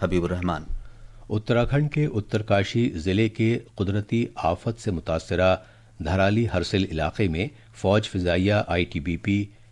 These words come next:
Speaker 2: एसडीआरएफ, एनडीआरएफ, पुलिस और जिला इंतजामिया राहत और बचाव कार्रवाइयों में मसरूफ हैं। हुकूमत ने कहा है कि मौसम साफ होने के साथ ही फंसे हुए लोगों को तेजी के साथ बाहिफाजत निकाल लिया जाएगा। अब तक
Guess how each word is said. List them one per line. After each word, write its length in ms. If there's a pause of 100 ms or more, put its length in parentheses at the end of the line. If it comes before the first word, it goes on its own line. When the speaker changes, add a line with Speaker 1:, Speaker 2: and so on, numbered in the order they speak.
(120)
Speaker 2:
एसडीआरएफ, 680
एनडीआरएफ, 680
पुलिस 300
और 100
जिला 200
इंतजामिया 680
राहत 300
और 60
बचाव 340
कार्रवाइयों 560
में 240 (260)
मसरूफ 480
हैं। 180 (500)
हुकूमत 420
ने 60
कहा 160
है 160
कि 100
मौसम 420 (140)
साफ 340
होने 180
के 120
साथ 240
ही 220
फंसे 320
हुए 180
लोगों 300
को 100
तेजी 340
के 120
साथ 200
बाहिफाजत 720
निकाल 280
लिया 200
जाएगा। 440 (440)
अब 160
तक 120